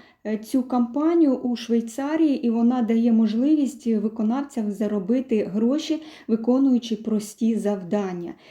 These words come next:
Їх дуже багато тут, ту-, реально багато, тому, е, все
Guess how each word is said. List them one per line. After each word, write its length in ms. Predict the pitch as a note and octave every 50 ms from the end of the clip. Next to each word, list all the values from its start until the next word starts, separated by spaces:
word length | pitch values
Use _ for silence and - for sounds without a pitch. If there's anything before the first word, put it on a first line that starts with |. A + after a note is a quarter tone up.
| - -
Їх 440 | A#3 B3 D4 D4 C4+ - - A#3+ A3+
дуже 380 | G3+ A3+ B3 A#3+ F#3 G3 G3+
багато 640 | F#3+ E3+ F3 A#3 A3 G3 G3 G3 F#3+ G#3 - - C#4+ C4
тут, 320 | C4+ - D4 D4 C#4+ - - - - - _ _ _ _
ту-, 260 | B3 A#3+ - - A#3
реально 480 | C4+ B3+ B3 A3+ G3 F#3+ F#3 F#3 F#3
багато, 680 | F3+ F3+ A3 G#3+ F#3+ F#3+ G#3 G3 G3+ A3 A3 - D#4+ D#4+
тому, 460 | D#4 - A#3 A3+ A3+ B3 C4 C4 B3 - - - - - _
е, 180 | - G3+ G3+ G#3
все 520 | G3+ - - - B3 B3 C4 C4 B3 A3+